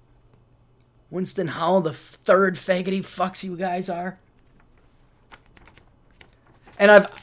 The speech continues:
I have, uh, so we went to that meeting, and we're just looking at, at each other, and we're like, "This is,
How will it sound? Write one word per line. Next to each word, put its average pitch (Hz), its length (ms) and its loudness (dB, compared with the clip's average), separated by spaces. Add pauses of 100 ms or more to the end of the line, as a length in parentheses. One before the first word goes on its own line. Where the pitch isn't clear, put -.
I 165 140 8
have, 190 240 6
uh, 165 520 -6
so 185 140 2
we 175 100 4
went 185 200 6
to 190 80 -8
that 165 200 0
meeting, 160 400 -6 (640)
and 156 220 -4
we're 165 140 0
just 160 200 -6
looking 156 260 -2
at, 139 240 -2
at 131 140 -2
each 131 240 -6
other, 117 420 -2
and 139 160 -10
we're 131 80 -8
like, 117 300 -4
"This 131 260 -6
is, 120 360 -14